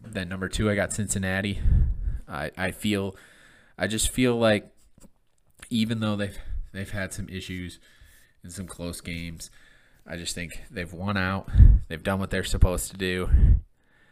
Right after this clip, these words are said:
Um, and, and I'm, I'm confident in them. I really am. Uh, number three, I have Alabama. I just feel that, yes, they did not play well against L S U,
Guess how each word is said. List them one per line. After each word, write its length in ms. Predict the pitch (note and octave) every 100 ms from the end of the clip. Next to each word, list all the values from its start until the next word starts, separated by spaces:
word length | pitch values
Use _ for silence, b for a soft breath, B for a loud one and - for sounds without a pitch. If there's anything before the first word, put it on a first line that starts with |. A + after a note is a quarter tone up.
| b b b _
Um, 400 | C#2+ D2 D2 D2+
and, 340 | - D#2+ D#2 - -
and 200 | D#2+ D2+
I'm, 680 | D2+ D#2 - - - - - -
I'm 140 | - E3
confident 560 | - B2+ C#3 - D#2
in 180 | - C#2
them. 140 | A1+ A#1+
I 80 |
really 340 | D#2 E2+ D#2+ A#1
am. 240 | A1 - b b b b b b b b b -
Uh, 140 | F2+
number 260 | F#2+ A#2 A#2
three, 280 | - C3
I 40 | B2
have 100 | G2+
Alabama. 600 | F#2 F#2 F#2 F2 F2 E2+
I 140 | - E2+
just 200 | F2 -
feel 420 | - F#2+ F2+ F2 B B B B -
that, 360 | F2+ D#2+ - - B B - b b b b b b b b b b
yes, 280 | G2 G2 -
they 140 | F#2+
did 200 | F2 F#2
not 220 | F2 E2
play 180 | - E2+
well 280 | D#2+ D#2+ D#2+
against 260 | D2+ D2
L 160 | D2+ D2+
S 160 | D2 D#2
U, 240 | D2+ D2